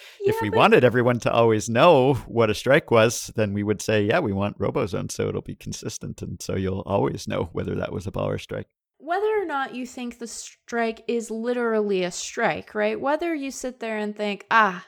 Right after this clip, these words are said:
Speaker 2: yes, you've gotten that call right," you at least have information as the hitter about what, and, like, what happens at the end of the plate appearance, right? You sit there and you're like,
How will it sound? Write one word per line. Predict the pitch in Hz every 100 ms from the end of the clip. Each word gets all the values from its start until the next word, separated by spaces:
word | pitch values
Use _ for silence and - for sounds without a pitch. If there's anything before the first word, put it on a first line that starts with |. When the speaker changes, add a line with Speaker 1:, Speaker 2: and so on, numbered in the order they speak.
| _ -
Speaker 2:
yes, | 220 226 180 - -
you've | 220 220 214
gotten | 262 269 226
that | 220 -
call | - 247 247
right," | 190 180 -
you | 302 381
at | 330
least | 403 427 -
have | 359 370 349
information | 294 330 226 208 214 269 240 208
as | - 220 214
the | 175
hitter | 190 302 277 180 175 180 _ - - _ _ _
about | - 226 240 -
what, | 220 277 269 - -
and, | 381
like, | 466 403
what | 508
happens | 587 554 494 453
at |
the | 403 -
end | 349
of | 370
the | 285
plate | - 311 320
appearance, | - 208 185 - 202 -
right? | 214 233 - -
You | 294
sit | - 403
there | 339 220 214 214 - -
and | 254
you're | 269 269
like, | 254 233